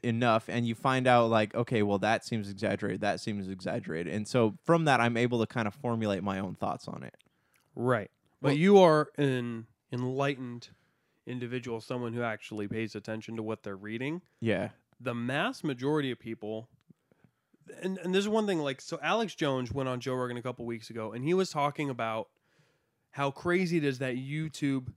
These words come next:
Speaker 2: banned him and red banned him and red marked him and all that stuff. But he brought up something that was really interesting, was that the U S is a culture, we read headlines. We don't read articles.
Speaker 1: Right.
Speaker 3: Yeah.
Speaker 1: And
Speaker 2: We want our news quick. And so the
Speaker 1: we
Speaker 2: headlines are
Speaker 3: That's
Speaker 2: all
Speaker 3: why the
Speaker 2: meant
Speaker 3: front page of the newspaper is so important.
Speaker 1: we
Speaker 3: Right. Used to be.
Speaker 1: glorify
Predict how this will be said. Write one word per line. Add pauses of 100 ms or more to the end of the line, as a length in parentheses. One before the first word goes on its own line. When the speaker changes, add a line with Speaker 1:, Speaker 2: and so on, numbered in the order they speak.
(440)
Speaker 2:
banned
him
and
red
banned
him
and
red
marked
him
and
all
that
stuff. (220)
But
he
brought
up
something
that
was
really
interesting,
was
that (640)
the
U
S
is
a
culture, (1000)
we
read
headlines. (140)
We
don't
read
articles.
Speaker 1:
Right.
Speaker 3:
Yeah.
Speaker 1:
And
Speaker 2:
We
want
our
news
quick.
And
so
the
Speaker 1:
we
Speaker 2:
headlines
are
Speaker 3:
That's
Speaker 2:
all
Speaker 3:
why
the
Speaker 2:
meant
Speaker 3:
front
page
of
the
newspaper
is
so
important.
Speaker 1:
we
Speaker 3:
Right.
Used
to
be.
Speaker 1:
glorify